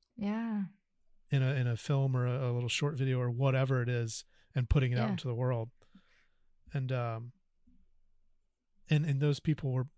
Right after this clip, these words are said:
Speaker 2: you know, unfortunately, by and large, like, super religious.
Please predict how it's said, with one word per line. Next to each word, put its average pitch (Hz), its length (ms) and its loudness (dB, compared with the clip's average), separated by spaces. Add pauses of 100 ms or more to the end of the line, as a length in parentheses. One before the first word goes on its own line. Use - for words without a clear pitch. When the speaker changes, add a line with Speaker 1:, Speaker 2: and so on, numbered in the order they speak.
(120)
Speaker 2:
you 139 120 -4
know, 117 180 -4 (840)
unfortunately, 127 400 -2
by 127 180 0
and 123 100 -2
large, 120 280 0
like, 120 140 -6 (680)
super 123 400 -4
religious. 120 560 -6